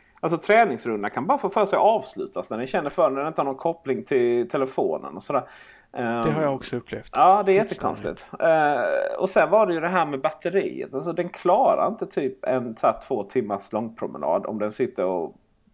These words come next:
Speaker 1: hela tiden kommunicerar data mellan Pokémon och, och klockan. Ehm, vad den gör också,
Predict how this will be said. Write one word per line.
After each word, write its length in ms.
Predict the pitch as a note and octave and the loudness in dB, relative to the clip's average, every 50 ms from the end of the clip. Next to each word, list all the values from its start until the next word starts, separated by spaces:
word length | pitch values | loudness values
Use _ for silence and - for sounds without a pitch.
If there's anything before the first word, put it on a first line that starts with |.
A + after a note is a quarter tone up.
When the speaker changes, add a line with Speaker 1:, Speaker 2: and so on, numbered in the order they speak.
| _ _ _ - | _ _ _ -10
Speaker 1:
hela 300 | - A2+ C#3 C3 - - | -4 -2 0 0 0 -2
tiden 220 | G2 - A2 G2+ G2 | -2 -4 -6 -6 -6
kommunicerar 440 | - A2 G2 G2+ - - A2 F#2+ | -8 -8 -8 -6 -2 0 0 0
data 320 | F2 A2 A2 G#2 - - G2+ | 2 2 2 2 0 -2 -6
mellan 260 | F#2 F#2 E2+ E2+ E2 | -6 -6 -6 -6 -6
Pokémon 560 | - - G2 - - F#2+ D#2 E2 E2 D#2+ E2 | -8 -10 -10 -8 -8 -8 -6 -8 -8 -8 -8
och, 360 | E2+ E2+ E2+ E2+ D#2+ D2+ D2 | -6 -4 -4 -4 -4 -4 -6
och 100 | D#2+ - | -6 -6
klockan. 360 | - - - - - - - - _ _ _ - - - - - - - _ _ _ _ _ - | -4 -4 -4 -4 -4 -8 -8 -8 _ _ _ -20 -20 -20 -20 -20 -20 -20 _ _ _ _ _ -6
Ehm, 760 | A2+ G#2 F#2+ F#2+ G2 F#2+ F#2 F#2 F#2 F2+ F2+ E2+ E2 - - - - - - - _ _ _ _ _ _ _ _ _ _ _ _ _ _ _ _ _ - - - | -4 -2 -2 -2 -2 -4 -4 -4 -6 -8 -8 -10 -12 -14 -18 -20 -20 -20 -20 -20 _ _ _ _ _ _ _ _ _ _ _ _ _ _ _ _ _ -20 -10 -2
vad 160 | G#2+ C#3+ C#3+ C#3+ | 2 2 4 2
den 140 | C#3+ D3 | 2 -2
gör 240 | D3 C#3+ B2+ A#2+ C3 | 0 2 2 4 4
också, 300 | F3 F3+ F3 - - C3+ | 2 0 -2 -2 -2 0